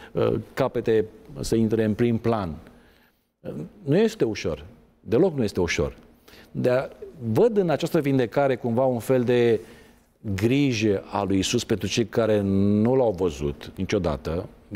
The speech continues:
Chiar El va spune mai târziu: uh,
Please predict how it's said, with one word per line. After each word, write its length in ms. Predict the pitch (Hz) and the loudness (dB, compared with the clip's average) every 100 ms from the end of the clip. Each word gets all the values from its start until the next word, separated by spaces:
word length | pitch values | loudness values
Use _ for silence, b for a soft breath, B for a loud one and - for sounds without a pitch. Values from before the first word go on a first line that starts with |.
| 110 | -4
Chiar 200 | 117 110 | -2 0
El 400 | 117 123 117 113 | 2 2 2 0
va 160 | 104 | 0
spune 280 | 107 - 135 | -2 -2 -2
mai 160 | 117 95 | 0 -2
târziu: 500 | 101 90 98 117 127 B B B B _ | -2 0 2 2 0 B B B B _
uh, 320 | - 98 92 | -2 0 2